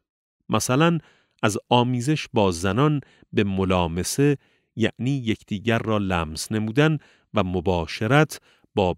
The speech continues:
بشرهٔ بدن یکدیگر را تلاقی کردن و غشیان روی آنها را پوشاندن و رفث،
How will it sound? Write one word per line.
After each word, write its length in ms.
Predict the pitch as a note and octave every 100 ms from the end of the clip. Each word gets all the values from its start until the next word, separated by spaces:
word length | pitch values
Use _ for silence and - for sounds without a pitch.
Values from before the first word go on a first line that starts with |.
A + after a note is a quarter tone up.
| A2
بشرهٔ 540 | G2 - A2+ C#3+ C3
بدن 520 | G#2 G2+ F#2 C3+ C#3+
یکدیگر 520 | B2 G#2+ _ F#2 G2 F2
را 200 | F2+ F2
تلاقی 460 | - F2+ E2 F#2
کردن 480 | - A2 A2 D#3 D#3 - _ _ G2
و 140 | G2+
غشیان 680 | F2 F#2 - - C3+ D#3 D3 - _ _
روی 380 | A2+ C3 D3+ B2
آنها 460 | A#2+ G2+ F2 G2 F2+
را 140 | F2
پوشاندن 720 | - G#2 - A2 G#2+ C3 D#3 D3+ - _ _
و 80 | G2
رفث، 680 | F2+ F2+ - C3+ D#3 -